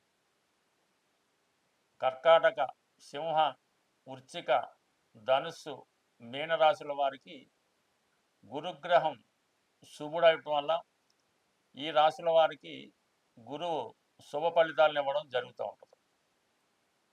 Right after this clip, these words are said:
అలాగే శుక్రుడు వృషభ, మిథున, కన్య, మకర, కుంభ, తులారాశుల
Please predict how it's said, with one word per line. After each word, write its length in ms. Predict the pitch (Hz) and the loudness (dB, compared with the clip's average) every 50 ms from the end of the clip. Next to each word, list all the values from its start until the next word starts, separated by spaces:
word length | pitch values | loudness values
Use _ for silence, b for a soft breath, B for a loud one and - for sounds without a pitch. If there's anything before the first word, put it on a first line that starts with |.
| _ _ _ _ _ 135 151 | _ _ _ _ _ -4 -2
అలాగే 260 | 165 180 190 190 190 180 - | -2 -2 -2 -2 -6 -8 -8
శుక్రుడు 400 | 165 156 - - 180 175 160 151 156 - _ _ _ _ _ _ _ _ _ _ - | -14 -16 -12 -12 -10 -10 -10 -10 -12 -14 _ _ _ _ _ _ _ _ _ _ -16
వృషభ, 340 | 131 135 131 - 190 175 175 165 147 135 - _ _ _ _ _ _ _ _ 127 | -16 -10 -2 0 2 4 6 6 6 4 2 _ _ _ _ _ _ _ _ -18
మిథున, 420 | 127 135 143 131 175 180 175 165 147 123 110 - _ _ _ _ _ _ - | -14 -14 -12 -10 -8 -6 -2 -2 -2 -2 -4 -8 _ _ _ _ _ _ -2
కన్య, 320 | 127 139 139 156 160 160 147 127 110 - _ _ _ _ _ _ _ _ _ _ _ _ _ _ _ _ _ _ _ _ _ _ - 120 123 | 0 0 0 -2 -2 0 2 2 0 -2 _ _ _ _ _ _ _ _ _ _ _ _ _ _ _ _ _ _ _ _ _ _ -10 -4 -2
మకర, 300 | 127 131 131 170 170 160 160 139 110 - _ _ _ _ _ _ - 135 | -2 0 2 2 4 4 6 4 4 2 _ _ _ _ _ _ -12 -12
కుంభ, 240 | 139 160 165 156 147 120 101 - - _ _ _ _ _ _ _ _ _ _ _ _ _ _ | -10 -4 2 4 4 4 4 0 -6 _ _ _ _ _ _ _ _ _ _ _ _ _ _
తులారాశుల 600 | 139 143 151 160 160 156 156 156 147 - 156 147 | 0 2 4 4 6 8 6 6 6 2 -2 -2